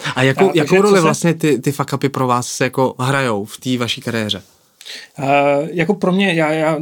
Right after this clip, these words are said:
Speaker 2: cokoliv špatného se mi stane, tak, eh, já se to vždycky snažím v té hlavě převést, eh, na to, co si z toho vzít.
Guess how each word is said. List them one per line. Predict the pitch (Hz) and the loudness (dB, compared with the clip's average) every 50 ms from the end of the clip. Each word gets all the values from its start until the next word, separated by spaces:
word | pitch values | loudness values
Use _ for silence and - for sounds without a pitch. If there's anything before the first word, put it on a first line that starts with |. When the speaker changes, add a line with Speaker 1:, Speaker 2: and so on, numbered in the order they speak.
| 151 | -4
Speaker 2:
cokoliv | - - 165 214 214 208 | -6 -2 0 2 2 0
špatného | - - 170 156 190 196 202 | 0 -2 -2 0 0 0 0
se | 202 - | 0 0
mi | 220 208 | 0 0
stane, | - - 151 147 147 147 175 202 214 - _ _ _ - - - - - - _ _ - | 0 -2 -2 -2 -2 -2 -4 -4 -8 -10 _ _ _ -18 -16 -16 -16 -16 -20 _ _ -2
tak, | 156 147 151 151 151 156 156 - | 0 2 2 2 0 -4 -4 -2
eh, | 170 160 156 151 | -2 0 0 2
já | 156 156 151 147 | 2 0 0 -2
se | - | -2
to | - | -2
vždycky | 170 165 160 - 196 | -2 -2 -2 -2 -4
snažím | 165 - 160 156 143 165 170 | -4 -2 -2 0 0 0 -2
v | 160 | -2
té | - 160 151 | -2 -4 -2
hlavě | 139 143 135 151 151 147 | -2 0 0 0 0 0
převést, | 147 - - 156 143 139 143 143 143 143 143 143 143 139 - - - - | -2 -4 -4 -2 -2 0 0 2 2 2 0 -2 -4 -6 -10 -16 -10 -6
eh, | 143 135 135 135 131 131 131 131 131 131 135 147 - - - - - - - - | -4 -4 -2 -2 -2 -2 0 -2 -2 -4 -6 -10 -14 -18 -20 -20 -20 -14 -8 -4
na | 143 143 | -4 -2
to, | - 156 | -2 -2
co | - 160 | -2 -2
si | 160 175 | -2 -2
z | 160 160 | -2 0
toho | 160 156 | 0 -2
vzít. | 151 135 135 135 131 - - - | 0 0 -2 -2 -4 -4 -8 -12